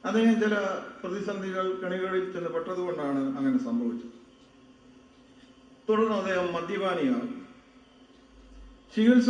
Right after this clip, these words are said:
കൊണ്ട് സൗഖ്യവും വരുന്നില്ല. ആ സ്ഥിതിയിൽ സഭയുടെ ശുശ്രൂഷയിൽ നിന്ന് കുറച്ചു നാളത്തേക്ക് മാറ്റി നിർത്തി. അതും ആ മ-,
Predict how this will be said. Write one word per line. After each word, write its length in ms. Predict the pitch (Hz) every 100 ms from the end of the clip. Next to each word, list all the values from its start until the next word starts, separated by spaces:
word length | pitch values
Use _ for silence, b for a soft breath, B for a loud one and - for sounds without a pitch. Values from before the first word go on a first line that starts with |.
| 240
കൊണ്ട് 260 | 233 226 226 - - - - -
സൗഖ്യവും 520 | 202 214 226 247 233 170
വരുന്നില്ല. 360 | 139 127 120 123 - - - _ - _ _ - - - 139
ആ 20 | 175 175
സ്ഥിതിയിൽ 340 | 175 175 170 - 160
സഭയുടെ 460 | 160 180 185 175 165 - - - - - - - -
ശുശ്രൂഷയിൽ 600 | 175 170 233 226 190 151
നിന്ന് 220 | 147 147 143 131
കുറച്ചു 280 | 156 170 175 156
നാളത്തേക്ക് 480 | 151 135 143 139 139
മാറ്റി 240 | 139 131 123
നിർത്തി. 260 | 117 120 - - - - - - - - - _ - - - 247
അതും 200 | 233 240 208
ആ 20 | 202
മ-, 200 | 208